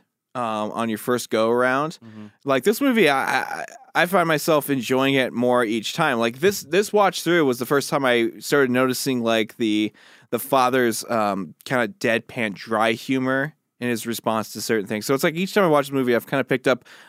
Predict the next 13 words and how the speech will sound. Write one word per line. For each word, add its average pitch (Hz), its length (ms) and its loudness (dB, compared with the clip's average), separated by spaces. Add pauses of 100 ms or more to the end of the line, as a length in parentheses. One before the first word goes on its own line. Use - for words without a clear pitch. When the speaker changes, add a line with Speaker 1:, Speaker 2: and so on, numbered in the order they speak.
(100)
Speaker 1:
on 135 120 0
some 131 220 -4
other 135 480 4
little 123 300 2
hu-, 113 140 -8
humorous 139 680 -2
moments 123 720 0 (240)
in 131 120 -6
the 110 80 -2
film 120 320 0
that 107 140 2
I 107 80 2
get, 110 160 0